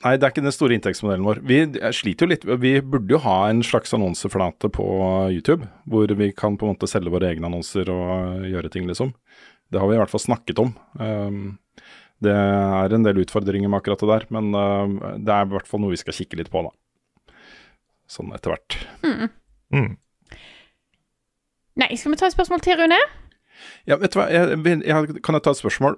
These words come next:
Speaker 1: og to bare korte, veldig sånn, det er mer sånn anbefalinger eller tips
Speaker 2: Oh, ja, gjerne.
Speaker 1: til, eh, oss og redaksjonen.
Speaker 3: Mhm.
Speaker 1: Eh, et fra Andrea Helen Andersen her, som lurer på om vi har sjekka ut, eh, Game Trivia-boka til Hans Olav Ekornerød og Thomas F-, eh,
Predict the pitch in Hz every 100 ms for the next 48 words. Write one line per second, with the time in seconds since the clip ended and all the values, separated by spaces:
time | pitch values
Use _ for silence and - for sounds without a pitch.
0 | - 131 139 - - 139 131 120 - 131
1 | - 113 107 113 113 113 110 113 110 107
2 | 110 117 107 107 113 117 113 98 98 98
3 | 101 110 107 - - - - - 381 679
4 | - - 403 392 370 120 120 123 135 -
5 | 127 127 131 123 123 170 _ - 98 101
6 | 190 185 120 123 123 135 127 - 135 -
7 | 131 117 110 113 123 110 113 131 104 92
8 | - 165 196 - - 135 135 127 - 117
9 | 123 - - 95 117 - 131 123 123 -
10 | 107 110 127 143 - 110 123 131 135 180
11 | 170 - 131 135 127 127 120 104 120 -
12 | - 117 107 123 156 113 117 - 98 117
13 | - - - - - _ 120 120 117